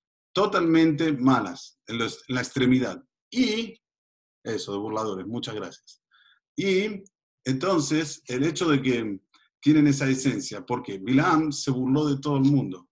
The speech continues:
Dijo, "Aunque Dios me dijo que no vaya, yo voy a ir y voy a maldecir al pueblo de Israel."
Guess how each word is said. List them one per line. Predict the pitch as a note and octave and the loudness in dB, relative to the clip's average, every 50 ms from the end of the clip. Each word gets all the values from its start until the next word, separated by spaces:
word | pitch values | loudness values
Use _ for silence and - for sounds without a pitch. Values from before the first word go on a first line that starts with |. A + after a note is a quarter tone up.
| _ - | _ -4
Dijo, | C3+ C3 - D3 | -4 -2 0 2
"Aunque | C#3 B2+ C3 - C3 | 2 2 2 0 -2
Dios | B2 C3 C#3+ F3+ G#3 F#3+ | -2 -2 -2 -2 -2 -2
me | D#3 D3 C#3 | 0 2 4
dijo | C#3 C#3 C#3 C3 - - - G2 F2+ - _ _ _ _ _ _ _ _ _ _ _ | 6 6 4 4 2 -2 -10 -14 -16 -16 _ _ _ _ _ _ _ _ _ _ _
que | - A2+ | -8 -6
no | A2+ A#2+ A#2+ | -4 -2 0
vaya, | C3+ D3+ D#3 D3+ C3+ A2+ G#2+ F#2+ F2 _ _ _ _ | 2 2 2 2 0 -2 -4 -10 -12 _ _ _ _
yo | - - - F3+ F3+ | -14 -10 -8 -6 -4
voy | E3+ E3+ D#3+ D3 C3+ | -2 0 2 2 2
a | A#2+ A#2 A#2+ C3 | 2 2 2 2
ir | D3+ F3+ F#3 G3 G#3 F#3+ G3 - - _ _ _ _ _ _ _ _ _ _ _ _ - | 2 0 0 -4 -4 -6 -8 -12 -14 _ _ _ _ _ _ _ _ _ _ _ _ -6
y | A#2+ B2 | -2 0
voy | C3 C3 D3+ D3+ D3 | 2 4 4 4 4
a | C#3 | 6
maldecir | C3 C3 A#2+ A#2 A#2 G#2 - - A#2+ G#2+ | 4 4 2 0 -6 -8 -8 -8 -8 -8
al | G#2 F#2 | -8 -10
pueblo | G2+ G#2+ G2 G2 F#2 | -10 -10 -10 -8 -10
de | F#2 | -12
Israel." | F2 - - - E2 - | -14 -16 -18 -20 -20 -20